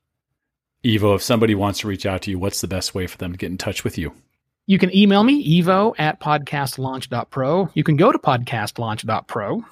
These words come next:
Speaker 2: to see a list of all the services I offer to my clients. Or even better, I'm a hardcore Twitter person. Been on Twitter for forever. I'm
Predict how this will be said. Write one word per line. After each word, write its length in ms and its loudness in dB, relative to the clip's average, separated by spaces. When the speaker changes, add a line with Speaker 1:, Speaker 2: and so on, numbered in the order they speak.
Speaker 2:
to 80 -4
see 140 0
a 60 -2
list 200 -2
of 80 -8
all 100 -4
the 60 -6
services 420 2
I 100 4
offer 300 4
to 140 2
my 140 0
clients. 440 -6
Or 360 8
even 220 4
better, 380 4
I'm 160 4
a 40 0
hardcore 440 0
Twitter 240 -2
person. 460 -12
Been 100 0
on 100 0
Twitter 260 4
for 180 0
forever. 600 0
I'm 280 -2